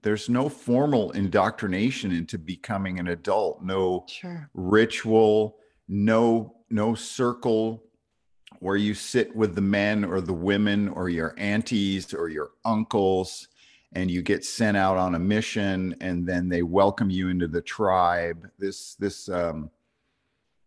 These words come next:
Speaker 1: um, this ritual, this indoctrination into being an adult is gone. So kids
Speaker 2: That's interesting.
Speaker 1: don't, kids
Speaker 2: Yeah.
Speaker 1: don't have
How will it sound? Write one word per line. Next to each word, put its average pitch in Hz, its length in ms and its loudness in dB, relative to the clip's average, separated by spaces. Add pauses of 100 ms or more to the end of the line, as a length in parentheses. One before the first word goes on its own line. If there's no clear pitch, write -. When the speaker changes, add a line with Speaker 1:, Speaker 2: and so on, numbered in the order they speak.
(960)
Speaker 1:
um, 78 360 -10 (920)
this 120 500 0 (220)
ritual, 107 640 2
this 101 260 0
indoctrination 107 1120 0
into 87 260 -4
being 90 380 -2
an 85 100 -6
adult 85 520 -4
is 82 180 -12
gone. 78 800 -6
So 92 480 0 (680)
kids 131 400 4
Speaker 2:
That's 226 100 2
interesting. 226 340 2 (220)
Speaker 1:
don't, - 60 -10 (480)
kids 135 420 2
Speaker 2:
Yeah. - 60 -20 (200)
Speaker 1:
don't 120 460 4
have 104 600 -2